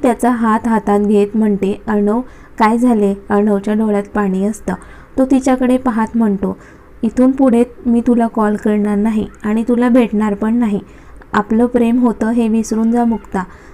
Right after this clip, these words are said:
त्याचं बोलणं ऐकून तिला असं वाटतं कुणीतरी खोल दरीत फेकून दिलाय. ती रडायला लागते आणि रडता रडता त्याच्याकडे बघते, पण तो काहीच न बोलता निघून जातो.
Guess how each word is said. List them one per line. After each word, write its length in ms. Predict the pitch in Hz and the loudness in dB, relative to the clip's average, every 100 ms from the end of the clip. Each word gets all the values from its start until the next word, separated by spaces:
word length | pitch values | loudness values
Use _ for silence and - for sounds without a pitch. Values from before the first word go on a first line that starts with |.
| - | -8
त्याचं 300 | 226 208 262 | -4 0 0
बोलणं 280 | 277 262 233 | 2 2 2
ऐकून 320 | 214 208 220 | 0 -2 -2
तिला 260 | 226 233 226 | 0 0 0
असं 320 | 226 - 240 | -2 -2 0
वाटतं 320 | 233 202 208 | 0 -2 -4
कुणीतरी 480 | 208 226 214 214 226 | -2 -2 -2 -2 -4
खोल 340 | 226 226 214 | -2 -2 0
दरीत 240 | 214 208 208 - | 0 0 -2 0
फेकून 340 | 220 208 202 | -2 -2 -2
दिलाय. 260 | 214 226 190 - - - - | 0 0 -2 -8 -20 -6 2
ती 100 | 262 | 4
रडायला 420 | 247 226 208 214 | 4 4 2 0
लागते 380 | 233 226 - 202 - | 0 -2 -2 -4 -2
आणि 220 | 208 233 | -2 0
रडता 360 | 233 202 208 214 | 0 -2 -2 -2
रडता 320 | 214 202 214 | -2 -2 -4
त्याच्याकडे 480 | 214 208 202 196 208 | -4 -4 -4 -2 0
बघते, 420 | 240 233 - 185 - - - | -2 -4 -8 -8 -12 -20 -6
पण 140 | 247 247 | -2 0
तो 140 | 269 | 0
काहीच 360 | 262 240 233 220 | 0 0 0 0
न 80 | 247 | 0
बोलता 380 | 233 220 208 220 | 0 0 -2 0
निघून 380 | 226 202 202 | 0 2 0
जातो. 340 | 208 226 - | 0 -2 -6